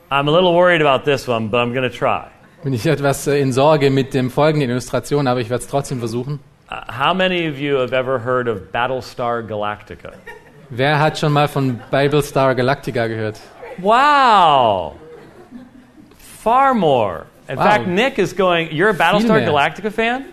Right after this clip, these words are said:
Speaker 1: Oh
Speaker 2: Nick,
Speaker 1: my
Speaker 2: hinten,
Speaker 1: goodness.
Speaker 2: der andere Übersetzer, ist auch einer.
Speaker 1: From Kiev?
Speaker 2: Von Kiew? Ja.
Speaker 1: The original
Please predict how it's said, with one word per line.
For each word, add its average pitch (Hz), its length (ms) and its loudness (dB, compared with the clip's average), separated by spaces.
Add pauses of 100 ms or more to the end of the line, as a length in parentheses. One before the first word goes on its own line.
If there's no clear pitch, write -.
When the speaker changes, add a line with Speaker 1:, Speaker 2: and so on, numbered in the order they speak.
Speaker 1:
Oh 220 120 4
Speaker 2:
Nick, 190 100 6
Speaker 1:
my 127 100 2
Speaker 2:
hinten, 175 140 -2 (140)
Speaker 1:
goodness. 185 100 -2
Speaker 2:
der 160 300 4
andere 180 220 0
Übersetzer, 180 460 0
ist 170 120 -2
auch 196 180 2
einer. 117 320 -4 (500)
Speaker 1:
From 196 240 2
Kiev? 277 300 2 (440)
Speaker 2:
Von 139 220 -4
Kiew? 269 320 -2 (580)
Ja. 170 320 2 (1700)
Speaker 1:
The 180 260 4
original 226 480 2